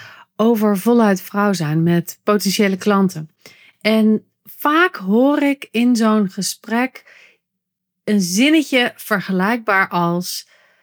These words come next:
"Ik voel dat dit voor mij is, maar." En dan komen er allerlei bezwaren. Maar vooral dat eerste stukje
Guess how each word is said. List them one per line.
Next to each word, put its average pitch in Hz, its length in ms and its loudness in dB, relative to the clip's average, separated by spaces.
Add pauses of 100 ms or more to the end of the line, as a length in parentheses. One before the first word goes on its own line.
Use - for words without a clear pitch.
(440)
"Ik 208 220 -2
voel 415 800 0
dat 208 300 -2
dit 262 260 -2
voor 175 200 -2
mij 190 380 2
is, - 460 -4 (120)
maar." 175 840 0 (560)
En 220 100 2
dan 233 80 2
komen 277 260 4
er 233 100 2
allerlei 208 440 0
bezwaren. 165 680 -6 (340)
Maar 226 220 2
vooral 294 340 2
dat 294 200 0
eerste 339 480 0
stukje 233 680 -6